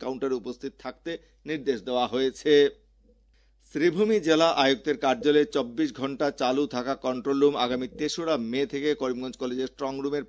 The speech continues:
পাশে স্থানান্তরিত করা হবে। উল্লেখ্য, জেলা গ্রাম পঞ্চায়েত নির্বাচন উপলক্ষে কার্যকরী থাকা কন্ট্রোল রুমের টেলিফোন নম্বর হচ্ছে জিরো থ্রি এইট ফোর থ্রি টু সিক্স ফাইভ ওয়ান ফোর ফোর এবং টোল ফ্রি নম্বর হচ্ছে ওয়ান এইট জিরো জিরো থ্রি ফোর ফাইভ থ্রি নাইন সিক্স সিক্স। এই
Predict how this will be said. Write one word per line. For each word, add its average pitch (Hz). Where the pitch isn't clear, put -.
পাশে 131
স্থানান্তরিত 151
করা 143
হবে। 123
উল্লেখ্য, 190
জেলা 156
গ্রাম 135
পঞ্চায়েত 160
নির্বাচন 151
উপলক্ষে 139
কার্যকরী 135
থাকা 147
কন্ট্রোল 135
রুমের 131
টেলিফোন 135
নম্বর 139
হচ্ছে 160
জিরো 139
থ্রি 170
এইট 135
ফোর 143
থ্রি 156
টু 170
সিক্স 160
ফাইভ 160
ওয়ান 135
ফোর 131
ফোর 165
এবং 135
টোল 135
ফ্রি 131
নম্বর 123
হচ্ছে 127
ওয়ান 143
এইট 151
জিরো 147
জিরো 143
থ্রি 147
ফোর 151
ফাইভ 147
থ্রি 143
নাইন 147
সিক্স -
সিক্স। 139
এই 139